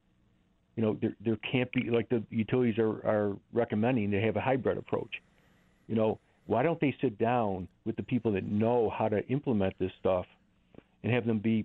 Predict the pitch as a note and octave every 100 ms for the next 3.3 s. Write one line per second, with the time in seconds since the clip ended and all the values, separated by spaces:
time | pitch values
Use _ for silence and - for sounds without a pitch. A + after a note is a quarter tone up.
0 | - - D#3 C#3+ - _ _ _ - G2+
1 | G#2 A2+ B2 A#2 G#2+ F#2+ F2 _ _ -
2 | A2+ A#2+ A#2 - - - F2 F2 G2+ -
3 | - A2